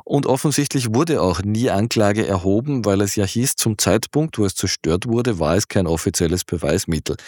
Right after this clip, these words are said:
Ist ja auch eine sehr seltsame Aussage, das Ganze, ja. Aber wie gesagt, nur weil eine Person sagt, sie hat etwas vernichtet, ja, sagen kann man viel. Also der Beweis fehlt hier völlig.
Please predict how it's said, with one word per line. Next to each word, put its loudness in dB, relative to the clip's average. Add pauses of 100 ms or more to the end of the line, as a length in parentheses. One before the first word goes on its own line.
(200)
Ist -2
ja 0
auch -2
eine 2
sehr -2
seltsame -2
Aussage, -6
das -10
Ganze, -10
ja. -2 (500)
Aber 0
wie -2
gesagt, 0 (220)
nur -2
weil 2
eine 2
Person 0
sagt, 0
sie 0
hat 0
etwas -2
vernichtet, -2
ja, 2
sagen 0
kann 0
man 0
viel. 0
Also -2
der -2
Beweis 0
fehlt -2
hier -2
völlig. -6